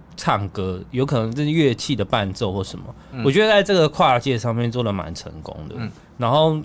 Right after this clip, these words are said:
Speaker 1: 他的唱功根本是不容置疑啦，
Speaker 2: 嗯。
Speaker 1: 就是真的蛮会唱的，所以我觉得清风的很，还是蛮有冠军相的。那另外一方面就是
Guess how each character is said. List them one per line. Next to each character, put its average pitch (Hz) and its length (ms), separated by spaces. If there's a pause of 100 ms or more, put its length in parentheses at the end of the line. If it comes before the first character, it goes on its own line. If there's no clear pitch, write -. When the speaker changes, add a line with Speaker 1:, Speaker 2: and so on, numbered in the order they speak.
Speaker 1:
他 - 120
的 185 80
唱 151 300
功 139 160
根 147 100
本 120 140
是 123 340 (400)
不 135 60
容 104 320
置 110 260
疑 76 200
啦， 57 300
Speaker 2:
嗯。 135 100
Speaker 1:
就 120 80
是 131 80
真 139 100
的 127 60
蛮 92 180
会 95 100
唱 - 300
的， - 80
所 139 160
以 127 180 (400)
我 127 120
觉 165 160
得 175 100
清 147 260
风 135 200
的 113 300 (460)
很， - 160 (560)
还 135 240
是 196 140
蛮 139 180
有 98 120
冠 113 280
军 107 220
相 101 240
的。 - 120 (280)
那 190 120
另 196 100
外 196 120
一 190 40
方 180 160
面 175 80
就 165 80
是 165 80